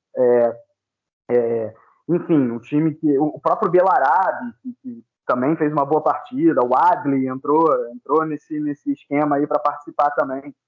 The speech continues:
ah, nessa, nessa goleada sobre o Augsburg. Enfim, um time que é, é, realmente nos encanta muitas vezes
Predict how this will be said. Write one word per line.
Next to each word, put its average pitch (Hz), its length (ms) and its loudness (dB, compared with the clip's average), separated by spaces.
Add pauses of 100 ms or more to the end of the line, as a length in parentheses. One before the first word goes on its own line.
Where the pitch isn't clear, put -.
(420)
ah, 135 520 4
nessa, 131 440 -2
nessa 135 240 -2
goleada 143 400 2
sobre 151 260 -8
o 147 80 2
Augsburg. 135 560 -4
Enfim, 160 260 -4
um 127 120 -6
time 170 340 -6
que 170 240 -6 (340)
é, 139 80 4
é, 131 440 4
realmente 147 920 -2 (800)
nos 247 220 4
encanta 254 720 2
muitas 208 420 2
vezes 147 480 0